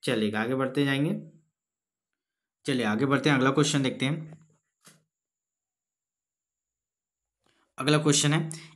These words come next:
एक पारिस्थितिक तंत्र में आपस में जुड़ी हुई श्रृंखलाओं की एक विस्तृत संख्या मिलकर एक क्या बनाती है?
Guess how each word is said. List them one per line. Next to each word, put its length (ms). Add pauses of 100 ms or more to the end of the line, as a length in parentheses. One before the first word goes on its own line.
(100)
एक 220
पारिस्थितिक 640
तंत्र 300
में 340
आपस 400
में 140
जुड़ी 280
हुई 120
श्रृंखलाओं 500
की 160
एक 120
विस्तृत 480
संख्या 420
मिलकर 380
एक 280
क्या 140
बनाती 380
है? 120